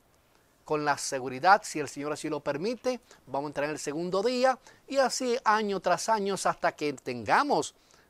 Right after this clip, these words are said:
la verificación de nuestra esperanza, que es ver a Cristo y vivir en un mundo donde el morador no dirá: "Estoy enfermo".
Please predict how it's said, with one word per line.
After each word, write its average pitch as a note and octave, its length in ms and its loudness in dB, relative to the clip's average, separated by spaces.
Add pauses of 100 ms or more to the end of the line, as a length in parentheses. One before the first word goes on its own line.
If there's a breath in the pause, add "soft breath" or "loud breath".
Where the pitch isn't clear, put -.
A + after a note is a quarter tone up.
(120)
la C3 260 2
verificación C3+ 840 -2
de F3+ 100 4
nuestra E3 320 -2
esperanza, E3+ 640 0 (300 soft breath)
que E3 100 -2
es D#3+ 80 -2
ver F3 140 -2
a D#3+ 120 2
Cristo G3+ 440 -2
y - 20 0
vivir F3+ 240 2
en E3 100 -4
un F3 120 -6
mundo G#3+ 300 -2
donde F3 140 -2
el D#3+ 80 -2
morador D#3 360 2
no D#3 120 0
dirá: C#3+ 180 6
"Estoy C3 360 4
enfermo". F#2+ 560 -4